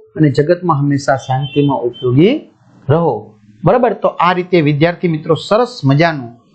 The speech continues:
આપણે અહીં સોલ્યુશન જોયું પંક્તિનું, બરાબર. અહીંયા જુદા જુદા ધર્મના પ્રતીક તમને આપવામાં આવેલા છે. આ ઓરિજિનલ છે,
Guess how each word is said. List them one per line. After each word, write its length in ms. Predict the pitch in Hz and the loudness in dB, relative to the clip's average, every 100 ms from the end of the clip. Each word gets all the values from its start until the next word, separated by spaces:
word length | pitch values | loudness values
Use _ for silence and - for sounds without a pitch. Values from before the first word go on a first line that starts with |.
| _ - | _ -6
આપણે 280 | 156 170 147 | -6 -2 -4
અહીં 340 | - 147 151 - | 0 2 2 2
સોલ્યુશન 480 | 147 147 170 - 185 | 0 2 2 2 4
જોયું 440 | 170 185 185 185 - _ _ | 4 4 0 -4 -14 _ _
પંક્તિનું, 440 | 156 170 180 170 | -2 0 -2 0
બરાબર. 220 | 165 226 240 | 0 0 0
અહીંયા 200 | 170 156 | 0 -2
જુદા 280 | 139 170 | 0 2
જુદા 260 | 180 160 160 | 0 0 -2
ધર્મના 580 | 139 123 151 170 127 120 - _ _ _ _ | 0 0 2 2 -2 -6 -14 _ _ _ _
પ્રતીક 380 | 156 156 190 160 | -4 0 -2 0
તમને 240 | 151 160 | 0 0
આપવામાં 880 | 160 135 - 135 135 180 277 311 _ _ _ | -2 -6 -2 0 2 0 0 -8 _ _ _
આવેલા 380 | 139 151 175 180 | -2 0 2 0
છે. 320 | 175 170 170 | 0 -2 0
આ 180 | 131 131 - | 0 0 2
ઓરિજિનલ 520 | 139 160 151 175 180 | 2 2 2 2 2
છે, 360 | 170 175 175 | 2 0 0